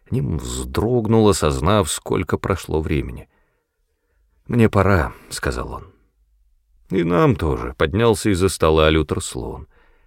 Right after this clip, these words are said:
«Я тут меняю газовые трубы в одном старом доме. Для вашего газа, мистер Голдман. Сегодня нужно все закончить». «Не думайте, что я не занята», —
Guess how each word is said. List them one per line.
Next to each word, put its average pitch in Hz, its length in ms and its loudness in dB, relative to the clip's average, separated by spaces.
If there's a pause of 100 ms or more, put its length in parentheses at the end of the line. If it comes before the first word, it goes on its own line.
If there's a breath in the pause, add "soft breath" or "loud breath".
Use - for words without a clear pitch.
(280)
«Я 160 140 0
тут 131 220 0
меняю 117 420 4
газовые 98 420 6
трубы 107 400 2
в 82 60 6
одном 73 300 2
старом 78 440 0
доме. 65 360 -6 (320)
Для 139 180 4
вашего 98 360 4
газа, 87 340 4
мистер 62 360 -8
Голдман. 58 520 -12 (160)
Сегодня 160 480 -2
нужно 107 280 2
все 110 180 0
закончить». 78 680 -2 (880)
«Не 107 180 6
думайте, 90 520 2
что 113 240 2
я 110 260 8
не 147 140 2
занята», — 120 520 0